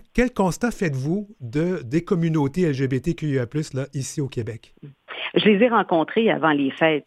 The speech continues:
Speaker 2: euh, spécifiquement plusieurs organismes en ligne. Je leur ai demandé de se présenter, de me dire un peu, euh, ce qu'ils faisaient.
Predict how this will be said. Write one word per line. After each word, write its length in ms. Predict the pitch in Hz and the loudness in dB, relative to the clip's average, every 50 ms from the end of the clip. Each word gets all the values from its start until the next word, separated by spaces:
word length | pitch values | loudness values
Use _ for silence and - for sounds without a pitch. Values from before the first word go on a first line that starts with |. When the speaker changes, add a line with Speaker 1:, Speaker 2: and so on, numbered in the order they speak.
| _ - - | _ -2 0
Speaker 2:
euh, 360 | 131 131 131 131 127 127 131 - - | 2 2 4 4 2 2 0 -4 -6
spécifiquement 560 | - 151 147 - - - - _ 165 170 175 | -6 -8 -8 -6 -8 -10 -4 _ 0 0 0
plusieurs 480 | - - 220 185 208 208 202 196 170 160 | 2 0 0 2 4 2 2 2 0 0
organismes 640 | 135 131 131 143 143 135 139 151 165 160 - - - | 0 0 0 0 2 2 2 0 0 -2 -4 -4 0
en 160 | 143 151 147 - - - | 2 2 2 0 0 -2
ligne. 200 | 165 165 165 175 | 0 2 2 2
Je 100 | 156 160 | 4 4
leur 120 | 151 135 156 | 2 2 2
ai 80 | 180 | 2
demandé 320 | 180 180 165 151 139 180 190 | 2 2 2 2 2 0 -2
de 120 | 160 139 | -2 -4
se 80 | - - | -4 -6
présenter, 680 | - - 156 139 156 147 127 127 - - 151 156 160 160 | -4 -4 -2 0 2 2 2 0 0 -2 -2 -2 0 0
de 100 | 151 131 | 0 0
me 100 | 131 127 | 0 0
dire 160 | 147 160 151 | 0 0 0
un 100 | 135 - - | -2 -2 -2
peu, 260 | - 170 170 165 143 | 0 2 2 2 2
euh, 40 | 139 | 0
ce 100 | - - | -2 -4
qu'ils 300 | - - - 147 139 131 | -8 -4 -2 0 0 0
faisaient. 240 | 127 170 180 196 | 2 2 2 2